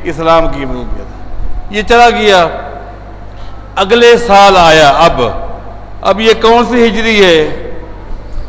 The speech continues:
یہ دس ہجری ہے، سمجھنا۔ اب یہ دس ہجری میں وقت نکال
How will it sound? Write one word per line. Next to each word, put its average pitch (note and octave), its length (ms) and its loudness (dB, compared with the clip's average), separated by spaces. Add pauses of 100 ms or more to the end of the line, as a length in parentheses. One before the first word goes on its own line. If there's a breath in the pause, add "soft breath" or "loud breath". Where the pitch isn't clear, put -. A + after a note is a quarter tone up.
(140)
یہ G3 200 2
دس A3 360 4
ہجری E3 560 0
ہے، G2 140 -10 (1040)
سمجھنا۔ G3 800 0 (480)
اب G#3 180 2
یہ G#3+ 140 4
دس A3+ 360 4
ہجری G#3+ 420 0
میں G3+ 360 0 (560)
وقت A3 320 2
نکال G3+ 560 2